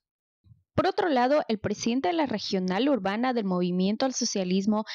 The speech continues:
Darwin Choquerihue, manifestó que no han sido notificados con la resolución del Tribunal Supremo Electoral que reconoce a Grover García como presidente del partido.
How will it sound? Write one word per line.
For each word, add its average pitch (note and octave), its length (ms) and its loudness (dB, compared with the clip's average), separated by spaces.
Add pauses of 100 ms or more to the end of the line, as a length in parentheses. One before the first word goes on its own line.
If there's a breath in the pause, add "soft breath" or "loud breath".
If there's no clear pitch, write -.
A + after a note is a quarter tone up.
(160 loud breath)
Darwin D4+ 320 0
Choquerihue, A3 680 0
manifestó G#3+ 680 -2
que C#4 140 0
no B3 180 2
han E4+ 120 4
sido D#4 340 2
notificados A3 920 0
con F#4 220 -2
la F#4 80 2
resolución A3 640 0
del A#3 160 0
Tribunal F#3+ 400 0
Supremo G3+ 380 -2
Electoral F#3 500 -2 (380 loud breath)
que F#4+ 100 2
reconoce B3+ 500 0
a A#3 80 0
Grover G3+ 360 0
García G3 420 -2
como G#3 220 0
presidente F3+ 640 0
del F3+ 100 -4
partido. E3+ 520 -2